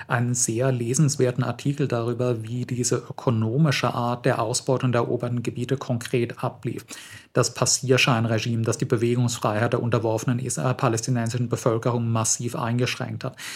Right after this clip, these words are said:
Aber auch wie der Charakter dieses Kolonialismus sich dann mit der, der Beginn der ersten Intifada Ende der achtziger, Anfang der neunziger Jahre gewandelt hat.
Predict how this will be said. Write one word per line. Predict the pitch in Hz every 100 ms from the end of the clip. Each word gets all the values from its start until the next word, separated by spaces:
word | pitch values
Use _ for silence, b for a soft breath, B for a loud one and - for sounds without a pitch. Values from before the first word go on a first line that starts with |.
| B
Aber | 139 120
auch | 113 131 -
wie |
der | 123 120
Charakter | - 123 113 120 - - 120
dieses | 117 117 -
Kolonialismus | 123 117 117 117 120 - 135 -
sich | -
dann | - 123 120
mit | 117 131 -
der, | 127 117
der | 120 123 117 127
Beginn | 123 135 - 131 135
der | 120
ersten | 120 120 -
Intifada | 127 120 120 - 104 117 131 B B B -
Ende | 123 131 127
der | 120
achtziger, | 120 - - 131 117
Anfang | 117 110 123
der | 113
neunziger | 113 110 113 - 123
Jahre | 110 107 110 120
gewandelt | 120 104 107 113 107 -
hat. | -